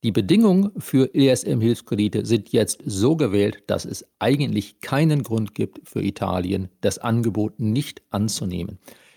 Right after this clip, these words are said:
Ich hoffe sehr darauf, dass sich neben Italien noch ein, zwei andere Länder finden, vielleicht Griechenland, vielleicht ein paar kleinere Länder, die gemeinsam mit Italien einen Antrag auf diese Kredite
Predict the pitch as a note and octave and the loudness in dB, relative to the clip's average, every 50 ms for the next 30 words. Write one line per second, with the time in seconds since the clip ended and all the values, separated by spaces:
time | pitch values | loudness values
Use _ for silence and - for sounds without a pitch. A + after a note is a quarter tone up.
0 | _ _ - C3+ - - - E3+ F#3 F#3 - E3+ C#3 A2 G2+ B2+ D#3 F3 E3 C#3 | _ _ -2 -2 0 0 0 0 0 2 0 -2 0 0 0 0 0 0 0 -2
1 | G#2+ - G2 F#2 F#2 F#2 _ _ _ - - A#2+ A2 C3 B2 G2+ A#2+ B2+ D3+ F#3 | -2 -2 -4 -8 -8 -10 _ _ _ -4 -2 0 0 0 -2 0 0 0 2 0
2 | G3 - D#3+ D#3 C#3+ - C#3+ B2+ B2 B2+ B2+ B2 C#3 C3+ C3 - - B2 A#2+ - | 0 0 -2 -4 -4 -4 -2 -2 -2 -2 -2 -4 -6 -8 -6 -4 -2 -2 -2 -2
3 | - - C3+ D3 D3 - - C3+ B2+ C3+ - C#3+ D3+ F3+ E3 C3 B2+ F2 G2 F#2 | -2 -2 0 0 0 0 0 -2 -2 -2 0 2 2 4 4 2 2 0 0 -2
4 | F2 F#2 F#2 F#2+ F#2+ F#2+ - - - - F#2+ F#2+ G2+ _ _ _ - - A2 G2 | -2 -2 -4 -4 -6 -8 -10 -10 -8 -6 -6 -6 -6 _ _ _ -10 -4 -2 -2
5 | G2 F#2+ - - - G#2+ G#2 B2 D3+ - D#3 B2+ G#2+ G#2 G2+ G#2 G#2+ B2 - - | -2 -2 -4 -10 -8 -4 -4 -2 -2 -2 -2 -2 0 0 0 0 0 -2 -4 -8
6 | - - A2 G2 E2+ - - G2 - F#2 E2+ - - A2 G#2+ A2 C#3+ D3+ C#3+ B2 | -6 -4 -4 -4 -4 -4 -8 -8 -8 -8 -10 -6 -4 -2 0 2 2 2 2 0
7 | A2 B2 A2 A2 A2+ A#2 A2+ A#2+ A#2 - _ - _ _ _ _ _ - C#3 A#2 | 0 0 0 2 0 0 0 -2 -2 -4 _ -20 _ _ _ _ _ -4 -2 2
8 | G2+ C3+ A#2 A#2 B2 B2+ C3+ D#3 G3 G#3+ G3 C3+ F#2+ G2 F2+ E2+ F#2 A#2+ A#2+ C3+ | 2 2 2 2 0 0 2 4 6 6 6 6 4 2 -2 -2 -2 0 0 2
9 | - - C3 A2 - - G#2+ G2+ F#2+ F#2 F#2 F#2 G2 G#2+ A#2 - - A2+ G#2+ G#2 | 2 2 -2 -2 0 -2 0 0 0 0 0 0 -2 -2 -4 -4 -2 0 0 0
10 | G#2 - - G2 A2 G#2 - - - G2 F#2+ - G2+ G2 - - _ - G#2 A2 | 0 0 -2 -2 -2 -2 -2 -2 -4 -4 -2 -2 -4 -4 -4 -6 _ -4 -2 -2
11 | G2 F#2+ F2+ - - - A2 F#2+ E2+ B2 D#3 - G2+ F2+ | 0 -2 -2 -6 -6 -6 -6 -4 -4 -4 -4 -2 -4 -4